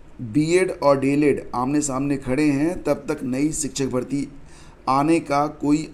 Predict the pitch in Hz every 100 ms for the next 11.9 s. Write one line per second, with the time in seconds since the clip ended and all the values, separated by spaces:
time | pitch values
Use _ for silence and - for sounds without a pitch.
0 | - 131 - 151 - 143 135 - - -
1 | - 143 160 170 139 113 107 107 104 -
2 | - - - - - - - 156 156 151
3 | - - - - - - - - - -
4 | 160 196 - - 151 156 135 - - -
5 | 151 147 123 143 - 135 131 135 127 127
6 | - - - 131 151 143 135 131 139 139
7 | 135 - 123 120 117 127 127 143 127 131
8 | 120 120 113 - - - - - 117 113
9 | 165 165 160 113 123 147 147 147 135 120
10 | 120 117 135 131 131 127 135 170 - -
11 | - - 117 139 110 113 104 - -